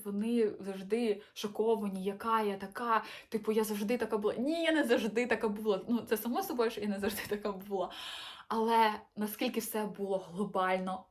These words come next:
погано. А зараз... я щаслива, яка я зараз, яка я нова я, можна так назвати. І мені все подобається.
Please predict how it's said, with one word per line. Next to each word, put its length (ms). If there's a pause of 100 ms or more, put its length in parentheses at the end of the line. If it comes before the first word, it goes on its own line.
погано. 600 (460)
А 340
зараз... 680 (520)
я 220
щаслива, 440
яка 260
я 180
зараз, 680
яка 600
я 500 (140)
нова 600
я, 480 (100)
можна 260
так 200
назвати. 760 (380)
І 760 (280)
мені 240
все 180
подобається. 800